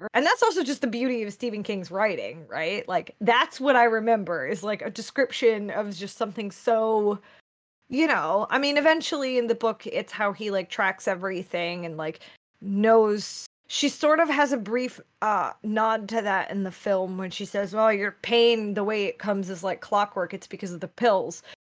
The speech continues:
And he learns, like, how, he learns to sort of, like, in between each pill that he comes in and, that she comes in to give him,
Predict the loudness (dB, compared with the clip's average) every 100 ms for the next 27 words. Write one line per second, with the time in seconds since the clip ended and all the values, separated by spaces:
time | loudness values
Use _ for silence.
0 | -4 0 2 2 4 4 2 0 0 -4
1 | -6 -4 -2 -2 -4 -14 -20 _ _ 0
2 | 6 8 8 8 4 -6 _ -6 -2 0
3 | -2 -2 -6 -6 -8 -6 -4 -4 -6 -8
4 | -6 -6 -6 -4 -4 -4 -6 -10 _ _
5 | -8 -8 -12 _ _ _ _ 4 6 6
6 | 4 -4 -8 -2 -2 -2 -4 -4 -6 -10
7 | -20 -20 -8 -8 -8 -8 -6 -6 -4 -6
8 | -4 -4 0 -2 -2